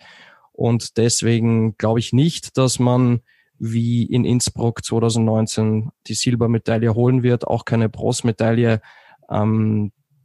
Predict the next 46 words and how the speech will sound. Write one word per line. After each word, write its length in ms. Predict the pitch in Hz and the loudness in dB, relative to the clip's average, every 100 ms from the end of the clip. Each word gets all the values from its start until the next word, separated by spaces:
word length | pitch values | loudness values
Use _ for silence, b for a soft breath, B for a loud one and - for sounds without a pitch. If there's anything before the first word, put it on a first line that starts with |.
| _ | _
das 220 | 117 120 | -2 -2
Team 240 | - 135 139 | -2 2 2
ist 120 | 113 | 2
einfach 360 | 120 117 127 - _ | 0 0 -4 -8 _
zu 340 | - - 147 147 | -10 -4 -2 -2
sehr 540 | - 127 131 135 131 B B _ | 0 2 2 2 -2 B B _
gebeutelt, 600 | 127 107 120 139 139 135 | -4 0 2 2 0 -2
auch 180 | 90 123 | 0 -2
von 180 | - 123 | 0 0
den 160 | 123 | 0
zwei 200 | 120 113 | 0 -2
Corona-Wellen, 760 | 120 110 120 135 123 127 131 123 | -2 -2 2 2 2 2 2 0
die 80 | 120 | -2
es 140 | - | -2
gab 240 | 117 120 120 | 0 0 0
in 100 | 120 | -2
diesem 260 | 117 117 | -2 -2
Winter. 380 | 120 131 120 117 | 0 0 0 0
Und 200 | 113 113 | 0 -2
zur 280 | - - - | -4 -6 -2
absoluten 840 | 117 - - 127 123 120 123 117 B B B B | -2 -2 0 2 0 0 -2 -2 B B B B
Weltspitze, 1080 | 113 123 139 - 131 123 - 127 123 120 - _ _ _ - | 0 0 0 -2 -2 -2 -2 0 2 0 -4 _ _ _ -4
ähm, 460 | 113 110 113 110 - _ | 0 0 0 -2 -6 _
fehlt's 400 | - - 123 127 | -6 0 2 2
ganz 160 | 131 120 | 0 0
einfach 300 | 117 120 117 | 0 0 0
auch 120 | 107 | 0
in 120 | 113 | 0
der 80 | 110 | -2
Breite. 420 | - 107 120 113 | -2 0 0 0
Und 140 | 113 104 | -2 0
deswegen 420 | 113 - 110 110 | -2 0 0 0
gehe 140 | 110 | -2
ich 140 | 101 - | -4 0
nicht 300 | 120 131 - | 0 0 -2
davon 240 | 110 110 | -2 -2
aus, 400 | 98 107 107 - | 0 -2 -4 -4
dass 200 | 110 110 | -4 -4
die 100 | - | -2
Ö-S-V-Herren 1000 | 104 - - 110 110 104 _ _ 113 107 | -2 -2 -2 0 0 -4 _ _ 0 2
im 120 | 107 104 | 0 -2
Team 200 | - 107 | -2 0
eine 140 | 107 | 2
Medaille 420 | 104 101 107 104 101 | 0 0 0 2 2
holen 220 | 101 101 | 2 0
werden. 240 | 98 98 | 0 -2